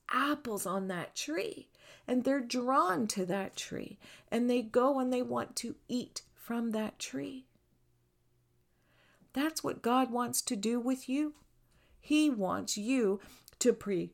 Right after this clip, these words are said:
producing his fruit, that you look different from all the other trees in the world around you, and that you are beautiful to the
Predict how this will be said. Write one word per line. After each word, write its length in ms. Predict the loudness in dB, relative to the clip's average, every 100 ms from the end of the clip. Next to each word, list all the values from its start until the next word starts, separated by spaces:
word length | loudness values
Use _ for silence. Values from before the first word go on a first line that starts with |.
| _ 0
producing 880 | 0 2 4 6 8 6 4 2
his 340 | 0 -2 0 0
fruit, 480 | -2 -8 -8 -10 -20 _ _ _ _ -20 -4
that 180 | 2 4
you 180 | 6 8
look 200 | 8 6 4
different 480 | 6 6 4 0 2
from 220 | 2 4
all 200 | 6 6
the 200 | 6 6
other 240 | 6 4
trees 600 | -2 -4 0 0 0 -4 -6 _ _ _
in 200 | 2 4
the 80 | 4
world 360 | 8 8 8 4
around 440 | 0 0 -2 -4
you, 240 | -6 -8 -16 _ _ _ _ _ 0
and 160 | 2
that 120 | 2 2
you 320 | 4 4 4
are 160 | 2 2
beautiful 840 | 0 2 6 6 6 2 4 2
to 180 | 4 0
the 220 | 0 0